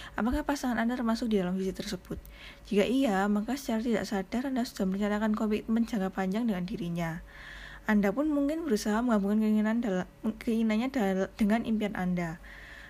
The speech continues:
agar dapat berjalan sesuai dengan bayangan Anda berdua. Hal ini pun menjadi pertanda bahwa Anda telah memiliki kesiapan untuk menikah.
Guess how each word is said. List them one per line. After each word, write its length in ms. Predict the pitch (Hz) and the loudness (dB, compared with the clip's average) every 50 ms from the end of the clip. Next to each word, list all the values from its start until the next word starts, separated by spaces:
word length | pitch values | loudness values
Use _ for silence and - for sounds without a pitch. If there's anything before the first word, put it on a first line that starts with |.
| - - - | -20 -8 -4
agar 460 | - 202 - - - 202 202 226 - - | -4 -4 -4 -2 0 2 2 2 2 0
dapat 380 | - 196 170 - - 220 214 - | -2 -2 -2 0 -2 -4 -4 -6
berjalan 380 | 233 - - 214 180 185 202 | -10 -6 -4 -2 0 0 0
sesuai 480 | 220 226 208 - - 262 208 214 233 220 | 0 -2 -4 -4 -2 -2 0 0 0 0
dengan 240 | - 196 180 185 185 | -2 0 0 0 -2
bayangan 340 | 202 214 175 175 175 180 - - | -2 -2 -2 -2 -2 -4 -4 -4
Anda 320 | 185 180 180 175 170 175 | -4 -2 -2 -2 -4 -6
berdua. 560 | - 175 - - 220 226 170 160 156 160 170 - - - - - - - - - - - - - - - - - - - - - | -8 -10 -8 -6 -4 -4 -2 -4 -4 -6 -10 -14 -18 -20 -20 -20 -20 -20 -20 -20 -20 -20 -20 -20 -20 -20 -20 -20 -20 -20 -8 -2
Hal 160 | - 202 190 | 0 0 2
ini 320 | 202 202 214 214 220 214 214 | 2 4 4 4 4 2 2
pun 320 | - 269 294 294 311 311 | 2 2 2 2 2 0
menjadi 640 | 311 294 262 220 202 196 180 180 180 - - 202 190 | 0 2 2 2 4 4 2 2 0 -2 2 2 2
pertanda 720 | 185 - 202 - - - 202 190 190 185 185 214 254 277 | 2 0 -4 -6 -2 0 0 0 2 2 2 0 0 0
bahwa 240 | - 196 180 175 170 | 0 -2 0 0 0
Anda 240 | - 190 185 202 240 | 0 0 0 0 0
telah 240 | 233 - 226 233 247 | 0 0 -2 0 0
memiliki 480 | 233 220 214 214 208 214 208 - 240 | 2 2 2 2 2 0 -2 -2 -2
kesiapan 480 | - 233 226 - 214 202 190 208 196 190 | -2 -4 -4 -2 -2 -2 -2 -2 -2 -2
untuk 160 | 185 - - | -4 -6 -4
menikah. 560 | 180 175 180 - - 240 - - - - - | -4 -6 -6 -6 -8 -8 -8 -8 -10 -14 -16